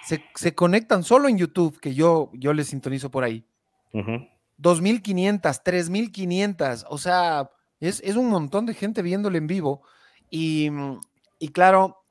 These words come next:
Speaker 1: eh, ayer pasó lo del canal. Hablemos solo rápido de ese tema. Les
Speaker 2: Ujú.
Speaker 1: ba-, les bajaron el canal de YouTube. Y ahora te tocó empezar de cero. Yo,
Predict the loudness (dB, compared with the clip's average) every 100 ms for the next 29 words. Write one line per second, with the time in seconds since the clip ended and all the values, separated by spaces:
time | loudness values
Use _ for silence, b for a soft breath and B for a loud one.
0 | _ -8 -4 -2 -4 -6 -2 -2 -2 -4
1 | 0 0 2 0 0 4 4 4 2 2
2 | 4 4 4 4 4 4 4 2 0 -2
3 | -2 -2 -6 b b b -8 2 2 2
4 | -2 -8 -8 0 2 2 0 2 2 4
5 | 2 0 0 0 0 0 0 -2 -2 -2
6 | -4 -18 _ _ _ -4 4 6 6 2
7 | -4 -2 0 2 4 4 6 6 6 0